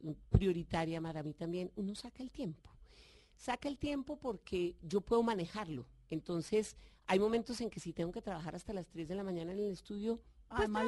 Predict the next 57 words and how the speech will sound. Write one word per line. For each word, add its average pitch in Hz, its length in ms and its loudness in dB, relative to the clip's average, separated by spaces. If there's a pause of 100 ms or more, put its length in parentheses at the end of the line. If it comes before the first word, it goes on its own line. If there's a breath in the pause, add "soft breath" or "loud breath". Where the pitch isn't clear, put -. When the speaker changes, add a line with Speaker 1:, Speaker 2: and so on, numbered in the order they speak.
Speaker 1:
trabajo 508 120 4
hasta 427 160 8
las 453 100 6
Speaker 2:
además - 120 2
Speaker 1:
tres 440 160 2
de 440 80 2
la 453 100 6
mañana 415 200 4
en 415 60 4
el 440 100 6
estudio 392 300 6
feliz. 359 400 2
Speaker 2:
Y 185 100 0
es 180 100 -2
una 214 120 -2
enamorada 202 300 0
lo 220 80 -4
que 240 120 -10
hace, - 220 -4
Ana, 143 60 0
Speaker 1:
Claro, 494 400 4
Speaker 2:
eso 302 100 2
facilita. 185 520 0
Speaker 1:
claro. 381 440 -8
Speaker 2:
¿Por 220 160 2
qué 285 300 8
si 302 180 2
le 311 80 4
gustan 214 360 -2
tanto 220 280 -4
los 190 200 -2
niños 135 400 0
y 170 40 0
siempre 214 540 6
ha 202 60 2
tenido 190 280 -2
esta 180 240 -6
onda 180 240 -4
con - 140 -2
los 143 100 -2
niños, 151 320 0
no 180 120 0
tuvo 202 200 -4
hijos? 160 380 -8 (640 loud breath)
Speaker 1:
¿Sabes 220 360 -4
qué - 100 -8
es - 120 -6
una 254 180 0
cosa 247 380 -8 (100)
que 190 160 -2
obedece, 156 680 -2
estoy 165 360 -6
segura, 196 480 -6
a 185 40 -4
la 151 120 -6
misión 151 360 -6
mía? 208 160 -6